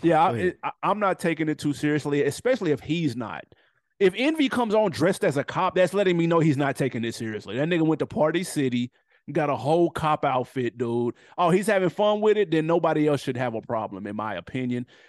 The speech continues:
Speaker 1: And I think he understands that his family is out here. He puts his wife out on everything. Like, you, you open the door, bro, for that. And it,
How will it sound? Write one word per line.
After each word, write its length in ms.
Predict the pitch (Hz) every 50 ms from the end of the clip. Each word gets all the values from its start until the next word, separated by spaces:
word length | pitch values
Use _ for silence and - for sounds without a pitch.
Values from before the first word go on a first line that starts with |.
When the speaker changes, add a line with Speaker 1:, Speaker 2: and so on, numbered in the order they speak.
| - - _
Speaker 1:
And 120 | 165 175
I 100 | 190 220
think 160 | - 240 -
he 120 | 196 220 208
understands 480 | 214 196 196 - - 202 214 220 202
that 120 | 196 165 175
his 120 | 175 -
family 420 | - - 170 202 214 196 180 175
is 140 | 170 147 - -
out 260 | 151 190 208 220 190
here. 200 | 190 151 135 127
He 100 | 170 214
puts 220 | - 262 254 247
his 120 | 262 220 247
wife 260 | 240 247 254 262 -
out 200 | 170 226 240 247
on 140 | 247 233 208
everything. 400 | 247 285 262 247 214 - - -
Like, 180 | 190 151 - - - _ _ _ _
you, 240 | 180 240 294 220 - -
you 220 | 185 214 285 254
open 280 | 180 220 226 226 208 175
the 80 | 151
door, 340 | 131 151 165 170 160 143 120
bro, 300 | 101 104 110 113 123 120
for 200 | - - 147 143 131
that. 260 | 135 139 131 127 - _ _ _ _ _ _ _ -
And 140 | 151 156 151
it, 180 | 147 160 143